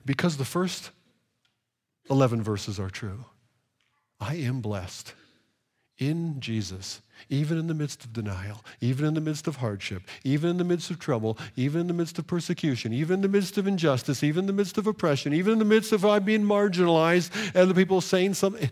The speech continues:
I am blessed because I am the favored child of the only true and living God who loved me and gave his son for me, and you are too.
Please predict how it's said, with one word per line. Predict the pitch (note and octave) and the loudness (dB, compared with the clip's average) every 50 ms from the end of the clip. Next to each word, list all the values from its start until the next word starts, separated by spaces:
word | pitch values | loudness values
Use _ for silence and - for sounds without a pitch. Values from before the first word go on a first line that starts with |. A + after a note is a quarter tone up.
| - - - - - - - - - _ _ _ _ - | -4 -12 -16 -16 -18 -20 -20 -20 -20 _ _ _ _ -12
I | - D3 C3 A#2+ B2+ C3+ C#3+ C#3 B2+ - - - | -8 -6 -4 -4 -4 -4 -4 -4 -6 -6 -10 -10
am | D3+ A#2+ A2+ A#2 A#2 A#2 A#2 A2+ G#2+ - _ | -6 -6 -4 -4 -4 -6 -6 -8 -10 -12 _
blessed | - A2 A2 G#2+ G#2 G2+ G2 G2 - - - - - | -14 -10 -8 -6 -6 -6 -8 -10 -14 -16 -16 -16 -14
because | A#2+ G#2+ - A2+ G#2+ G#2 - | -14 -10 -8 -8 -8 -8 -10
I | - A#2+ B2 C3+ D3+ D3 D3 D3 F3 D#3 | -12 -12 -10 -8 -8 -8 -8 -8 -8 -8
am | A#2 A#2 A#2+ A#2 | -8 -8 -8 -8
the | G#2+ G2 | -10 -10
favored | - - - - - A#2+ C3+ C3+ B2+ - D#3 D#3 D#3 C#3+ D#3 D3+ - - | -12 -12 -10 -8 -8 -6 -8 -8 -10 -10 -10 -10 -10 -10 -12 -14 -14 -14
child | - - B2+ G#2+ F#2+ G#2 A#2+ B2+ B2 C#3 C#3 - _ _ _ _ _ _ _ _ _ _ _ _ _ _ _ _ _ _ _ _ _ _ _ _ _ _ _ _ | -12 -10 -10 -10 -10 -12 -14 -16 -16 -18 -20 -20 _ _ _ _ _ _ _ _ _ _ _ _ _ _ _ _ _ _ _ _ _ _ _ _ _ _ _ _
of | - A2+ A2 G#2+ G#2 | -8 -6 -6 -6 -8
the | A2 G#2+ G2+ G2+ G#2+ _ _ _ _ _ - | -10 -10 -10 -10 -14 _ _ _ _ _ -14
only | - A#2 C3 D3 D#3 E3 | -10 -8 -6 -6 -6 -6
true | D#3 - - C3+ C3+ C#3+ | -8 -8 -8 -8 -8 -6
and | C#3 | -6
living | B2+ A#2+ A#2+ C3+ C#3 | -6 -6 -6 -6 -8
God | C#3+ A2+ G#2 F#2 F#2 G2 A#2 B2 - - _ _ _ _ _ _ _ _ _ _ _ _ _ _ _ _ _ _ | -8 -8 -8 -8 -8 -10 -12 -16 -20 -20 _ _ _ _ _ _ _ _ _ _ _ _ _ _ _ _ _ _
who | _ - - A#2 | _ -10 -10 -8
loved | G#2 G2+ G#2+ A#2 C3+ C3 C3 C3 B2 A2+ | -8 -8 -6 -6 -6 -6 -8 -8 -10 -10
me | G#2+ G#2+ G#2+ A2 | -10 -10 -10 -10
and | G#2 G2 F#2 F#2 G2 | -10 -12 -12 -12 -12
gave | G#2 G#2+ G#2+ A2+ A#2+ A#2+ - | -10 -10 -8 -8 -10 -10 -12
his | - A2+ A2 A2 | -10 -10 -10 -10
son | - - - - G2 F#2+ G2+ G#2 | -10 -12 -12 -12 -12 -12 -12 -14
for | - - - G2+ F#2+ F#2+ F#2 | -18 -18 -20 -18 -18 -18 -18
me, | G2 G#2 A2+ | -18 -18 -16
and | A2+ G2 F#2 F#2+ F#2+ F#2+ | -16 -14 -14 -14 -14 -14
you | G2+ G2+ G#2+ A#2+ B2 A#2+ B2 B2 _ _ _ _ _ _ _ - | -12 -10 -10 -10 -10 -10 -12 -14 _ _ _ _ _ _ _ -10
are | F#2+ F2+ F#2+ G2+ G2+ G2+ G2+ G2+ _ _ _ _ _ _ _ _ _ _ _ _ - | -10 -8 -8 -8 -10 -12 -14 -16 _ _ _ _ _ _ _ _ _ _ _ _ -16
too. | - G#2+ | -16 -16